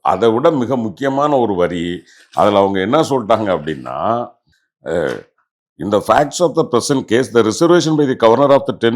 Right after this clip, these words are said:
bills for the consideration of the president in the second round was illegal,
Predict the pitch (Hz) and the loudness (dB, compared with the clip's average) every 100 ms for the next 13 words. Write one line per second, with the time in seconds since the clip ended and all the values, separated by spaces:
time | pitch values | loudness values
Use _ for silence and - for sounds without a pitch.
0 | 113 123 131 - 117 113 104 101 131 127 | 0 -2 -2 0 0 2 -2 -2 -2 -2
1 | 123 117 110 117 127 120 117 113 107 - | -2 0 -2 -2 -2 -2 -2 -2 -2 0
2 | 143 123 120 110 139 127 107 110 131 104 | 0 2 2 2 0 0 -4 2 2 2
3 | 95 | -2